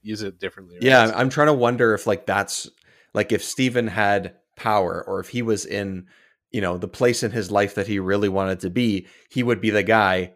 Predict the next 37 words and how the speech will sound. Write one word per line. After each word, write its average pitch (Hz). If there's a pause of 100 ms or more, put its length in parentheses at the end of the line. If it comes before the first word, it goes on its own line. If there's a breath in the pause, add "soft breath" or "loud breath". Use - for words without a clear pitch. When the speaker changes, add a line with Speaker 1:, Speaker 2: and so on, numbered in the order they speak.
Speaker 2:
with 92
a 98
suit - (180)
and 101
would 98
be 95
respected 92
and 92
sh-, -
and 98
quote -
unquote 95
strong 98
with 92
a 85
suit. 90 (200 loud breath)
Maybe 107
that's 95
why 104
he 95
looks 92
that 143
way. 170 (220 loud breath)
So -
that 123
was 123
my 101
perspective 135
on 135
that. 139
It's 101
not 110
just, -
like, 98
it's 107
not 123
random. 95